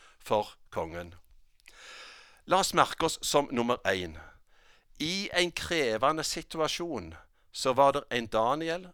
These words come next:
som bevarte fatningen. Han mista ikke seg selv,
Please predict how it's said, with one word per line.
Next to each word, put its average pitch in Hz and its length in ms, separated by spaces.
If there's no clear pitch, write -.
som 127 220
bevarte 127 540
fatningen. 113 640
Han 156 160
mista 156 480
ikke - 400
seg 113 260
selv, 135 460